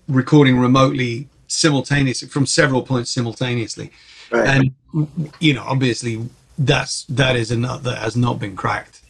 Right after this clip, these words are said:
Speaker 1: still.
Speaker 2: Yeah.
Speaker 1: Um, and <laughs> to put it in the words of, uh,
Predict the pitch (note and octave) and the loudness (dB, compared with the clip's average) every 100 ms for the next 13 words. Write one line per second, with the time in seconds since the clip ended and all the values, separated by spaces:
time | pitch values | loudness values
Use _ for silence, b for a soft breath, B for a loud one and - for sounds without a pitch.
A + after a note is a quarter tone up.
0 | _ _ _ - - A#2 G#2+ - _ _ | _ _ _ -6 2 2 2 -4 _ _
1 | _ B B B - C3 B2 A#2+ A#2 A2+ | _ B B B -4 0 2 2 0 -2
2 | - _ _ _ _ _ - A#2+ B2+ - | -8 _ _ _ _ _ -6 -4 -4 -4
3 | - - C#3 - - - - C#3+ C3 B2+ | -6 0 -2 -2 -20 -18 0 2 4 2
4 | B2+ C3 B2+ A2+ A#2 G#2+ A#2+ A#2 A2+ | 4 6 4 4 -4 0 0 0 -2